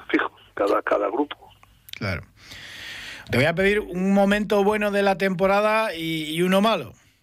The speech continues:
Speaker 1: No, yo, el bueno, eh, la respuesta de, de la afición el, el último partido en, en casa. Bueno, durante todo el año, ¿no? Pero el último partido en casa estuvo bonito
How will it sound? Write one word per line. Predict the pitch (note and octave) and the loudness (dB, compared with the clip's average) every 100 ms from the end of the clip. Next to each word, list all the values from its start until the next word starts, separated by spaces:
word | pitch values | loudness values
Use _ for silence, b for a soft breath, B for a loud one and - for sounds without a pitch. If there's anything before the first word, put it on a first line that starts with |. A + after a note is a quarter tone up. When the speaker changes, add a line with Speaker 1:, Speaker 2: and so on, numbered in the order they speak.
| _ _ _ _ _ _ _ _ _ _ _ _ _ _ _ _ _ _ _ _ _ _ G3 | _ _ _ _ _ _ _ _ _ _ _ _ _ _ _ _ _ _ _ _ _ _ -2
Speaker 1:
No, | E3 G#2+ | -2 0
yo, | C#3 D3+ | 0 2
el | C3 | 0
bueno, | D#3+ G3 G2 - B B B _ | 0 -2 -2 -8 B B B _
eh, | G#2+ G#2+ G#2+ G#2 G#2 G#2+ | 0 2 2 2 2 2
la | G#2 | 2
respuesta | G#2+ - A#2 - G#2+ | 0 0 -2 -2 -6
de, | G#2+ G#2 G2+ F#2+ G2 F#2+ F#2+ G2 B B _ _ | 0 2 2 0 0 -2 -4 -8 B B _ _
de | G#2 G#2 | -2 2
la | G2+ | 2
afición | - G2+ G2+ A2 A2 G2+ G2+ | 0 -4 -2 2 2 2 0
el, | G2+ G2 G2 G2 F#2 F2+ - | 2 2 0 -2 -4 -8 -6
el | G#2 G#2 | -2 0
último | G#2+ G#2 G2 | 0 0 0
partido | G2 G#2 G2+ G2 F#2+ F#2+ | 0 0 0 2 2 2
en, | F#2 F2+ - | 0 -4 -8
en | G2 | -6
casa. | - G#2 - | -4 -6 -2
Bueno, | D3+ G#2 | -2 -2
durante | A#2 C3 C3+ | -2 0 0
todo | B2+ D3 | 0 0
el | D3 | 0
año, | A#2+ | 0
¿no? | C#3 D#3+ | 0 0
Pero | A2+ | 0
el | C3 | 2
último | C#3 B2+ | 2 2
partido | A#2 A#2+ A#2 | 2 0 0
en | A2+ | 2
casa | C3 C3+ D3+ B B B B B B _ - | 0 0 -2 B B B B B B _ -4
estuvo | - C3+ | 2 2
bonito | B2+ C#3 - F3+ | 2 -2 -4 -6